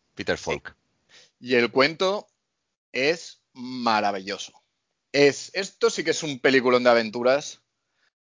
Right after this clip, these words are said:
Speaker 2: con muchísima comedia. Cary Elves está, ¿es, es Elves? ¿Elves? ¿Elwes? ¿Cómo se diría, Alex?
Speaker 1: <laughs> A mí me lo preguntas.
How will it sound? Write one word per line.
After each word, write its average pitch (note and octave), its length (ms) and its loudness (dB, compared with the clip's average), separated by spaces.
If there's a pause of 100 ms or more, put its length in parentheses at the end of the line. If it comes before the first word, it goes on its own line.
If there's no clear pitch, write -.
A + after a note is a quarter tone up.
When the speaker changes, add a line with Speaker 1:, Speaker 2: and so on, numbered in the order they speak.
(120)
Speaker 2:
con D3+ 320 4
muchísima D3+ 580 0
comedia. B2 640 2 (540)
Cary C#3 300 2
Elves C3+ 500 -2
está, A2+ 720 -2
¿es, E3 340 -4
es D3+ 400 -4
Elves? - 600 -4 (120)
¿Elves? F3 720 -2 (320)
¿Elwes? E3+ 760 -2
¿Cómo D3 200 -12
se C#3 160 -10
diría, A#2+ 360 2
Alex? A#2+ 460 -4 (760)
Speaker 1:
<laughs> - 160 -10
A B2 100 0
mí C#3 120 -4
me C3 120 2
lo C3+ 100 4
preguntas. B2 680 -2